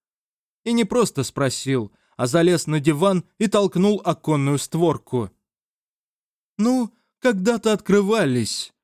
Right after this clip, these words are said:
Изумлённая тётушка Джин захлопала глазами. "Но они дребезжали на ветру,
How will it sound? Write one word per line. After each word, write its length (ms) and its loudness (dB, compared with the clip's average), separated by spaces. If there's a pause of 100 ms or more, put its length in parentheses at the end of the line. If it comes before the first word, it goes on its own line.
(420)
Изумлённая 640 2
тётушка 480 -2
Джин 380 0
захлопала 600 -2
глазами. 800 -2 (680)
"Но 160 0
они 320 0
дребезжали 680 0
на 120 2
ветру, 480 -2